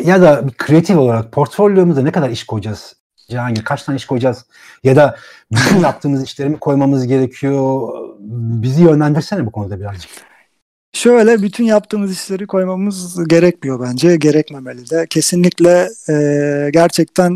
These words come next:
Speaker 2: seni mutlu eden ve, e, güvendiğin işleri koyman gerekiyor.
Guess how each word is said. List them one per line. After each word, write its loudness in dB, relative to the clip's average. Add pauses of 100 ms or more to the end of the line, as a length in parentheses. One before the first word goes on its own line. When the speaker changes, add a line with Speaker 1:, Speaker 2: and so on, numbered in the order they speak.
Speaker 2:
seni -2
mutlu 0
eden -2
ve, 0 (220)
e, -10 (460)
güvendiğin 2
işleri -2
koyman -2
gerekiyor. -4